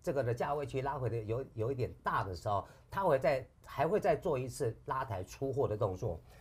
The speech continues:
所以在这个地方呢，就在这个八十八点三的最高这个地方就一路被拉，被拉下来，隔天还有一个八十八点三哦。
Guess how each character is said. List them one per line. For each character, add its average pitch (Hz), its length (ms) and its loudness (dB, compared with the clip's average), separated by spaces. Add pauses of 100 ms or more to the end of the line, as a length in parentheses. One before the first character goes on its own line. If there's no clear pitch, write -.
(240)
所 262 160 8
以 220 140 6
在 233 180 8
这 220 60 8
个 220 60 8
地 220 140 6
方 190 220 8
呢， 165 180 10
就 196 140 2
在 190 160 6
这 190 60 0
个 175 80 2
八 185 200 4
十 - 80 -2
八 180 160 4
点 131 180 2
三 156 140 2
的 139 80 0
最 135 200 0
高 127 240 6
这 139 120 -6
个 147 80 0
地 143 140 -2
方 135 160 4
就 156 80 -4
一 143 180 -4
路 175 120 0
被 156 160 2
拉， 151 160 2
被 160 180 0
拉 143 140 4
下 127 180 4
来， 87 220 -4 (320)
隔 220 180 8
天 254 160 4
还 233 140 10
有 196 80 10
一 180 60 4
个 170 100 4
八 190 180 8
十 - 60 -8
八 185 120 6
点 131 160 2
三 135 240 4
哦。 104 220 4